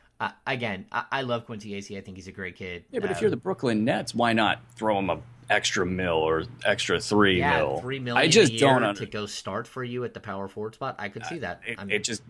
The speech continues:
Speaker 2: so I think there's something to be said for the way that players get portrayed coming out of Sacramento and the way that decision makers read their values coming out of Sacramento. We've seen it. Look at Isaiah Thomas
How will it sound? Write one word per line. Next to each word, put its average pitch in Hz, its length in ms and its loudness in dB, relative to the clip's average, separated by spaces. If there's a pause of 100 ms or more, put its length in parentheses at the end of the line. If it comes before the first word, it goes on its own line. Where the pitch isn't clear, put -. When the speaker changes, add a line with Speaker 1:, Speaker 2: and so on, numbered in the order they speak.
(120)
Speaker 2:
so 120 240 4
I 120 120 4
think 143 320 4
there's 127 220 2
something 123 360 0
to 117 80 2
be 107 160 0
said 104 340 0
for 107 80 -8
the 95 100 -4
way 92 160 -2
that 92 180 -4
players 95 360 4
get 92 160 -4
portrayed 90 420 2
coming 87 280 0
out 85 100 6
of 85 80 0
Sacramento 87 560 2
and 90 100 0
the 90 40 2
way 87 140 4
that 82 140 -4
decision 120 460 6
makers 95 380 2
read 90 440 0 (680)
their 92 320 6
values 85 760 2 (200)
coming 90 300 0
out 85 120 2
of 87 60 0
Sacramento. 92 460 0
We've 117 120 4
seen 135 200 6
it. 117 80 2
Look 139 120 2
at 135 120 6
Isaiah 120 340 4
Thomas - 540 -4